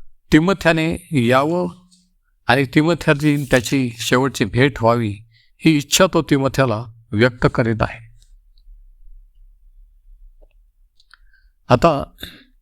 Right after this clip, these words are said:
ह्या पत्रामध्ये पाऊलाने तरुण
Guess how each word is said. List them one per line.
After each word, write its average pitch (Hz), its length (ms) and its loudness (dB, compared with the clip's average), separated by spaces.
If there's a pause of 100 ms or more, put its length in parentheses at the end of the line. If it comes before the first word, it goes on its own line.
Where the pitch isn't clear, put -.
(1400)
ह्या 151 140 4
पत्रामध्ये 160 800 0 (1800)
पाऊलाने 180 600 2
तरुण 185 640 0